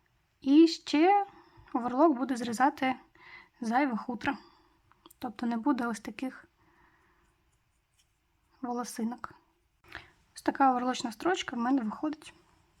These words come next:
Шов також плаский,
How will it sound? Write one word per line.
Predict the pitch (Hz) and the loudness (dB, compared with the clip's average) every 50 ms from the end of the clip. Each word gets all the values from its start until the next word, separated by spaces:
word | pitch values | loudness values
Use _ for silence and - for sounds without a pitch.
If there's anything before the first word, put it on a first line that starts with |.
| _ _ _ _ _ _ _ _ _ _ _ _ _ - - - - - - _ _ _ | _ _ _ _ _ _ _ _ _ _ _ _ _ -20 -20 -20 -20 -20 -20 _ _ _
Шов | - - - 311 311 | -8 0 0 0 0
також | - - 233 214 - 233 208 - | 4 2 2 2 2 -4 -10 -8
плаский, | - - 294 294 294 - - - 220 214 254 311 330 330 | -2 0 2 2 0 -2 -2 2 2 4 6 6 4 4